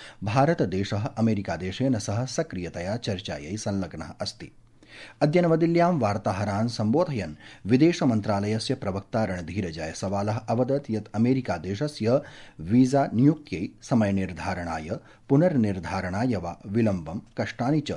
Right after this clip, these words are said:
सम्मुखीकृताः भारतीयनागरिकाः सर्वकाराय बहुवारम्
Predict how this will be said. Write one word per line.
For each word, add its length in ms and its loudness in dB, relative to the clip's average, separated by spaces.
सम्मुखीकृताः 1000 -4
भारतीयनागरिकाः 1200 -4
सर्वकाराय 880 0
बहुवारम् 580 0